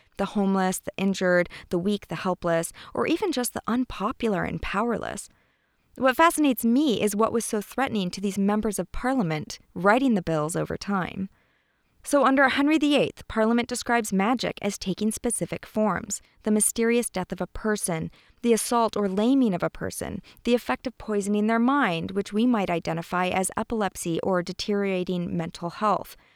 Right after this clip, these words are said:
Also included was the death or maiming of an animal, the harm or destruction of property,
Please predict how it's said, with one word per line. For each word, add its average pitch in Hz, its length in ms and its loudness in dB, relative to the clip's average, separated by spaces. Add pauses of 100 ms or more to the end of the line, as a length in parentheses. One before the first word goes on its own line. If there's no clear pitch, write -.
(380)
Also 269 280 2
included 254 360 0
was 226 220 0
the 247 160 0
death 220 320 0
or 233 60 2
maiming 226 360 4
of 226 100 0
an 226 120 0
animal, 208 520 0 (200)
the 214 100 0
harm 220 380 2
or 208 100 0
destruction 196 560 -6
of 165 140 -6
property, 185 520 -2